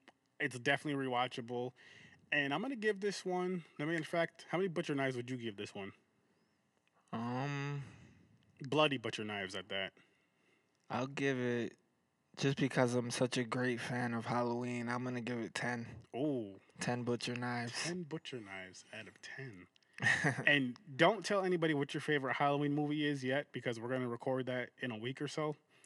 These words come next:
Speaker 2: Oh, okay.
Speaker 1: Just tell me,
Speaker 2: Okay.
Speaker 1: would that movie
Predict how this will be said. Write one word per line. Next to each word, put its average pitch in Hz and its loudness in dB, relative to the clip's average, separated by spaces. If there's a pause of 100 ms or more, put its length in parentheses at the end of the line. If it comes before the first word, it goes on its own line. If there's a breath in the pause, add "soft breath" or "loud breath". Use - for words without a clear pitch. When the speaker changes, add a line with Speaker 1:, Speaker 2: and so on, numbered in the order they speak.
(320 soft breath)
Speaker 2:
Oh, 123 -2
okay. 117 -4 (1120)
Speaker 1:
Just 147 2 (300)
tell 165 4
me, 113 -2 (1200 soft breath)
Speaker 2:
Okay. 117 -6 (420)
Speaker 1:
would 131 6
that 160 6 (260)
movie 147 4